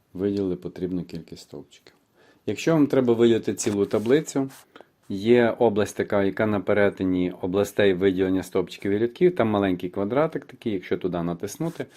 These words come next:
виділяється ціла таблиця. Зняти виділення, клацнути поза межами таблиці або в будь-яку клітинку. Є.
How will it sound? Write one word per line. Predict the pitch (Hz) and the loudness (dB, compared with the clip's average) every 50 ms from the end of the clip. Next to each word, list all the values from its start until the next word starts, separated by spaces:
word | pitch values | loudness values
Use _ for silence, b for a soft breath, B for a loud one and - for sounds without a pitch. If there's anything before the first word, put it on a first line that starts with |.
| b b b b b b | b b b b b b
виділяється | - 101 92 98 98 101 104 117 120 120 120 113 107 - 98 90 | -6 -4 -2 0 0 0 2 2 2 2 2 0 -2 -6 -8 -8
ціла | 90 - 98 95 92 92 | -6 -4 -4 -2 -2 -2
таблиця. | 90 - 85 76 71 73 73 71 - - - _ _ _ _ _ _ _ _ _ b b b b b b b b b b | -4 -6 -10 -12 -12 -12 -14 -14 -16 -20 -20 _ _ _ _ _ _ _ _ _ b b b b b b b b b b
Зняти | 101 95 110 117 113 104 - 110 | -4 0 2 2 2 2 0 0
виділення, | 101 113 131 131 127 120 113 107 101 | 2 2 2 2 2 0 0 0 -2
клацнути | 92 - 98 98 101 95 - 101 90 - | -4 -2 -2 -2 -2 -4 -6 -10 -8 -8
поза | 90 - - 87 82 85 87 | -8 -8 -8 -10 -8 -6 -6
межами | 85 85 92 95 92 90 98 92 90 92 95 - _ | -4 -4 -2 -4 -4 -4 -4 -4 -4 -4 -6 -8 _
таблиці | - - 104 104 110 123 131 131 - - | -8 -8 -4 -2 -2 -2 -2 -4 -6 -8
або | - - 98 101 98 104 101 | -6 -4 -4 -4 -4 -4 -6
в | 95 | -6
будь-яку | 90 90 95 92 92 90 - 92 | -6 -4 -4 -4 -4 -6 -10 -12
клітинку. | 87 - 82 78 - - 73 67 69 - - - _ _ _ _ _ _ _ - - - B B B B B B B B B B B B _ _ _ _ _ _ - | -10 -10 -12 -12 -10 -12 -14 -14 -14 -16 -20 -20 _ _ _ _ _ _ _ -20 -20 -20 B B B B B B B B B B B B _ _ _ _ _ _ -16
Є. | 85 82 82 76 | -12 -12 -12 -12